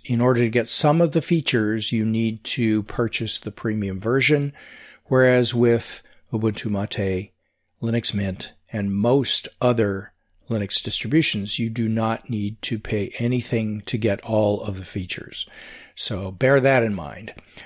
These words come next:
Um, other than that, in terms of functionality, I'm expecting, having not used Zorin recently, I'm expecting it similar to what I've used in the past, uh, when I've tried out Zorin. And it is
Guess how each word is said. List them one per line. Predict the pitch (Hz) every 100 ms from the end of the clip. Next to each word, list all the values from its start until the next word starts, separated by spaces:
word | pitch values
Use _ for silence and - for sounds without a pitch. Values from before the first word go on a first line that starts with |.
| - -
Um, | 98 101 107
other | 160 202 247
than | 220 165
that, | 143 156
in | 175
terms | 123 143 120
of | 113
functionality, | - 123 - 107 101 117 139 170 180 180 _ _ -
I'm | 110 107
expecting, | 104 - - 139 - 147
having | 127 117 117 110 104
not | 120 131 131 - _ _ _
used | 135 120 113 117 113 107 - - _ _ -
Zorin | 113 117 110 104 95
recently, | 101 - 139 127 139
I'm | 107
expecting | 101 - 120 113 117
it | 95 -
similar | - - 165 147 139 135
to | - 139 123 117 - - - _ -
what | 123 - - - -
I've | 113 101
used | 113 113 -
in | 101
the |
past, | 101 - 120 147 151 - - -
uh, | 107 101 110 110 113
when | 120 101
I've | 98 -
tried | - 110 104
out | 107 131
Zorin. | - 135 139 139 - _ - - - -
And | 123 120 113
it | -
is | 123 123 110 - -